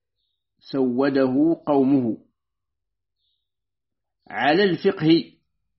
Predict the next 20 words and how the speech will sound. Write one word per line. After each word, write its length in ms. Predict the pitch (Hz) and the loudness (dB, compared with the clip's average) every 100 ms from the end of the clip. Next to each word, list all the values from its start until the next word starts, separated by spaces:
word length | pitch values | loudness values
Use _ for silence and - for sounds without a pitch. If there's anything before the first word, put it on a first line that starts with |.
| _ _ _ _ _ _ _ - | _ _ _ _ _ _ _ -6
كان 300 | 139 139 135 | -2 -2 -2
حياة 800 | - 135 143 135 135 151 156 - _ - | -2 0 2 0 0 -2 -2 -8 _ -4
له 260 | 131 131 | -2 0
ولهم، 500 | 147 160 170 170 110 - _ _ _ _ _ - | 0 2 2 2 -2 -10 _ _ _ _ _ -4
ومن 300 | 135 139 135 | 0 2 0
سوده 760 | 135 131 135 127 131 127 127 127 | 0 0 0 0 0 0 -4 -2
قومه 580 | 123 127 127 117 120 117 | -2 0 -2 -2 -2 -2
على 300 | 117 120 117 | -2 -2 -2
غير 380 | 131 208 175 | -2 0 0
فقه 540 | 151 143 139 127 131 - - _ _ _ | 0 -4 -2 -2 -2 -6 -14 _ _ _
كان 480 | - 127 127 123 127 | -6 -2 0 0 -2
هلاكا 760 | 123 120 120 123 127 120 120 123 | -4 -4 -4 0 0 -2 -4 -6
له 400 | 117 117 123 120 | -4 -4 -4 -2
ولهم. 640 | 143 127 147 165 131 101 - _ _ _ _ _ _ _ _ _ _ | -4 -2 0 0 0 -8 -14 _ _ _ _ _ _ _ _ _ _
فهذه 360 | 147 170 170 | 0 0 2
النصوص 680 | 165 151 151 160 160 - - | 2 0 0 2 2 -2 -8
فيها 280 | - 175 151 | 0 2 2
تصحيح 500 | 143 143 - 160 160 | 0 -6 -6 -6 -2
مفهوم 800 | 156 147 131 143 160 160 127 - _ _ _ _ _ _ 127 | 0 -2 0 2 4 2 0 -4 _ _ _ _ _ _ -8
متبادر 1300 | 139 135 139 127 131 147 143 131 127 160 180 175 | -6 -6 -4 0 2 2 2 0 2 2 2 -2